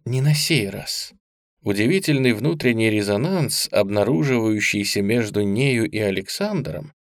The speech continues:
подорвал ее способность видеть его чувства, но не смотреть на них. Если внешне ей пока удавалось сохранять корректность, как и ему, то внутренне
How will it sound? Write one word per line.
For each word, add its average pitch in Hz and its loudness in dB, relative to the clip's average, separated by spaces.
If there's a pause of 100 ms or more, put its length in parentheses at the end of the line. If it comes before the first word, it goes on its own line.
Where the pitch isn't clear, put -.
(320)
подорвал 196 2
ее 147 6
способность 151 2
видеть 190 0
его 101 2
чувства, - -6
но 110 4
не 143 2
смотреть 175 -2
на - -12
них. - -18 (460)
Если 110 0
внешне 104 0
ей 107 2
пока 101 2
удавалось 110 4
сохранять 98 0
корректность, 135 0
как 98 -2
и 113 0
ему, 160 -4 (320)
то 104 6
внутренне 107 -4